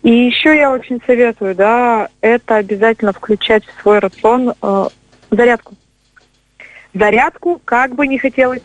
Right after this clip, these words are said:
чего бы не хотелось, ненавиделось, не буду делать, сопротивляюсь. Вот идти, заниматься и хотя бы пять минут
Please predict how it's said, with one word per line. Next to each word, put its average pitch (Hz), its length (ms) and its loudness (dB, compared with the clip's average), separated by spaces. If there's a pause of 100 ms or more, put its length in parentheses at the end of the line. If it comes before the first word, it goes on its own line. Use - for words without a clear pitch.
(100)
чего 233 320 0
бы 247 140 -4
не 240 120 0
хотелось, 233 420 0 (100)
ненавиделось, 233 680 2 (100)
не 226 160 -2
буду 220 300 -2
делать, 220 440 2
сопротивляюсь. 226 680 0 (340)
Вот 220 160 0 (100)
идти, 285 520 0 (140)
заниматься 208 560 0
и - 40 0
хотя 214 240 0
бы 202 120 0
пять 220 360 -2
минут 233 320 0